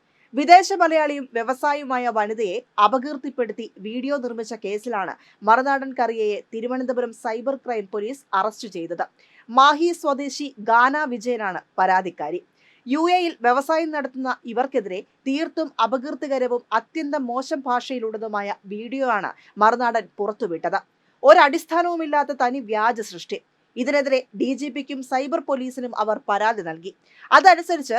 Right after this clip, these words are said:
അവർ തിരുവനന്തപുരത്തെത്തി മൊഴി നൽകി. അതുമാത്രമല്ല, മജിസ്ട്രേറ്റ് മുൻപാകെ ക്രിമിനൽ നടപടി ചട്ടം നൂറ്റി അറുപത്തിനാല് പ്രകാരം യുവതി രഹസ്യമൊഴിയും നൽകി. ഇതനുസരിച്ച് പ്രതിയുടെ അറസ്റ്റ് അനിവാര്യമായ സാഹചര്യം.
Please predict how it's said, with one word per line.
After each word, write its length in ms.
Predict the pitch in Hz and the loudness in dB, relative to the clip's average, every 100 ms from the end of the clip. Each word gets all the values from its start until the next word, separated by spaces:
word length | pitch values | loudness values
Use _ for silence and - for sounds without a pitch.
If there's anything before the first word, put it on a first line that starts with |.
| - - | -4 4
അവർ 220 | 220 294 | 6 6
തിരുവനന്തപുരത്തെത്തി 920 | 349 285 302 339 330 294 285 262 247 240 214 | 4 -2 -4 -2 -2 -4 -4 -4 -6 -10 -10
മൊഴി 240 | 202 247 | -8 -6
നൽകി. 320 | 196 156 175 - _ _ | -6 -6 -10 -16 _ _
അതുമാത്രമല്ല, 680 | 185 240 233 233 - 285 247 262 - _ | 0 4 4 4 2 0 0 -2 -4 _
മജിസ്ട്രേറ്റ് 520 | 214 220 277 330 320 277 | 0 0 -2 -4 -4 -4
മുൻപാകെ 400 | 262 247 233 226 - - | -2 0 -2 -4 -10 -6
ക്രിമിനൽ 360 | 233 269 294 262 | -4 -2 -4 -4
നടപടി 380 | 240 247 269 | -2 0 0
ചട്ടം 340 | 277 254 226 240 214 | -4 -6 -6 -6 -8
നൂറ്റി 280 | 226 - | -12 -4
അറുപത്തിനാല് 600 | 262 226 247 277 277 262 | -2 0 -2 -6 -4 -4
പ്രകാരം 400 | 240 208 214 160 - _ - | -2 -2 -2 -4 -6 _ -10
യുവതി 300 | 233 247 247 | 0 0 0
രഹസ്യമൊഴിയും 760 | 214 254 277 277 208 202 233 170 | -4 -6 -8 -8 -6 -8 -8 -8
നൽകി. 280 | 156 170 190 _ _ _ _ - - _ | -10 -12 -16 _ _ _ _ -14 -14 _
ഇതനുസരിച്ച് 720 | 285 339 311 330 359 330 330 311 - | 2 4 4 2 -2 -2 0 0 -2
പ്രതിയുടെ 440 | 269 254 277 294 277 | -4 -4 -4 0 2
അറസ്റ്റ് 440 | 262 269 - 320 - 220 | 2 -2 -4 -6 -4 -4
അനിവാര്യമായ 640 | 226 254 277 277 226 180 | -2 2 4 4 0 -4
സാഹചര്യം. 580 | 170 180 202 190 190 190 | -6 -10 -10 -8 -8 -8